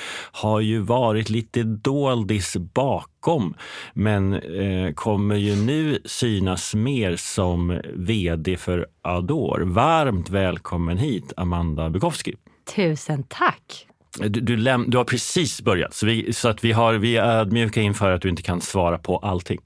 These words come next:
Speaker 2: Gärna det. Jag började, eh, f-, heltid i början av januari, så jag är,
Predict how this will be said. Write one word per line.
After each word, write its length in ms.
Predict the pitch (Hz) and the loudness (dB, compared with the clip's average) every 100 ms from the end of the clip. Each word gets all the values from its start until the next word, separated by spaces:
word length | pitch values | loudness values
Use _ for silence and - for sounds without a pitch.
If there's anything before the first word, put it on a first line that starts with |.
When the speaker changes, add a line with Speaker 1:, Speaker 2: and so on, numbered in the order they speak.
| - | -8
Speaker 2:
Gärna 500 | 156 175 170 156 151 | -2 0 2 0 -2
det. 200 | - 170 | -6 -6
Jag 200 | 214 208 | 0 0
började, 680 | 196 196 185 180 175 175 170 | 2 2 2 2 2 2 0
eh, 440 | - 170 160 160 156 | -2 0 2 2 2
f-, 360 | - 170 - - | -2 -10 -16 -6
heltid 680 | 180 233 160 147 214 180 165 | 0 2 2 0 0 0 0
i 60 | |
början 200 | 165 160 | 0 0
av 80 | 156 | 0
januari, 520 | 151 151 160 143 - 160 | 0 0 0 0 -6 -8
så 140 | - | -4
jag 200 | 160 160 | -2 -2
är, 280 | 156 147 | -4 -4